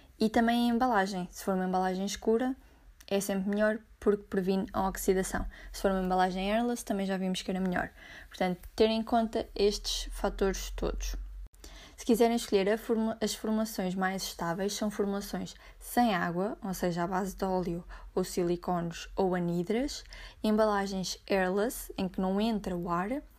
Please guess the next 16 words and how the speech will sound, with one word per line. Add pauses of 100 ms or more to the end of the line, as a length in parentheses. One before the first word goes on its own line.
(380)
têm
o
ácido
ascórbico (360)
encapsulado
ou
o
ácido
ascórbico
combinado
com
vitamina (100)
E (100)
e
ácido
ferúlico,